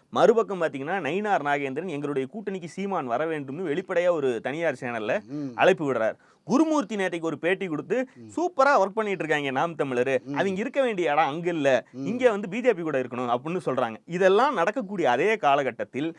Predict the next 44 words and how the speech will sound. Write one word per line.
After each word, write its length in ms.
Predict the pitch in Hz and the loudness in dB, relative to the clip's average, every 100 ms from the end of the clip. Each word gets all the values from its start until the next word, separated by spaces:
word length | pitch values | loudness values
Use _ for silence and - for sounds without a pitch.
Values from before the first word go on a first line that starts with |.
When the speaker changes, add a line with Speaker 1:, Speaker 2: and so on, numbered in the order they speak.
| 117 | -16
Speaker 2:
ம். 140 | 104 | -14
Speaker 1:
இவன் 360 | 98 156 190 180 | -4 0 0 0
வந்து 420 | 165 208 202 262 | -2 -2 -2 -2
சி 260 | - 240 269 | -4 -4 -2
பி 120 | 233 | -2
ஐ, 120 | 175 | -4
சூப்பர் 360 | 143 233 214 165 | -4 -8 -6 -6
சி 200 | - 202 | -4 -4
பி 120 | 175 | -2
ஐ, 80 | 117 | -4
Speaker 2:
ம். 40 | |
Speaker 1:
சும்மா 380 | - 247 247 214 | -6 -6 0 0
விடாது 340 | 175 190 170 | 4 4 4
சி 200 | 143 180 | 0 -8
பி 120 | 151 143 | -6 -4
ஐ-ன்னு 180 | 175 | -2
பஞ்சு 260 | 202 160 180 | -2 -2 -4
பேசிட்டு 360 | 160 156 131 104 | -6 -6 -8 -10
இருக்கான்னா, 440 | 101 85 107 180 | -10 -8 -6 -6
Speaker 2:
ம். 280 | 120 117 104 | -8 -14 -10
Speaker 1:
இவனை 380 | 165 247 269 247 | -2 2 4 4
வைத்து 340 | 185 262 262 | 2 2 -2
தான் 200 | 202 262 | -2 -2
கூட்டணிக்குள்ள 440 | 190 202 214 175 135 | -4 -2 -2 0 2
வர 140 | 135 | 2
சொல்றாங்களோ? 600 | 156 165 135 110 104 127 98 | 2 0 0 -2 0 -2 -2
Speaker 2:
ம். 260 | 131 127 110 92 - | -10 -12 -14 -20 -4
Speaker 1:
சீமானுக்கு 480 | 302 359 302 247 202 | 0 2 2 2 0
என்னன்னா, 280 | 190 190 247 | -2 0 4
ரெண்டாயிரத்தி 520 | 190 247 302 269 185 | 4 4 6 6 4
இருபத்தி 380 | 185 254 277 202 | -2 -2 -2 2
ஆறுல 220 | 202 190 | 4 4
ஒரு 140 | 214 165 | 2 0
சான்ஸ் 340 | 147 190 202 | 0 0 -2
இருக்கு, 380 | 175 120 120 110 | -2 -2 -2 -2
Speaker 2:
ம். 300 | 139 135 123 107 | -4 -6 -10 -8
Speaker 1:
இன்னும் 260 | 240 330 | -6 -2
கொஞ்சம் 240 | 294 233 185 | 0 0 2
உயர்த்தி 320 | 190 262 240 | 4 4 4
காட்டுவதற்கான 580 | 196 180 175 156 156 165 | 2 4 2 2 0 6
ஏதாவது 200 | 165 160 | 6 6
வழி 220 | 127 180 | 4 4
கிடைக்கும். 440 | 156 120 120 113 92 | 2 0 -2 -6 -8
Speaker 2:
ம். 420 | 131 123 101 | -12 -14 -18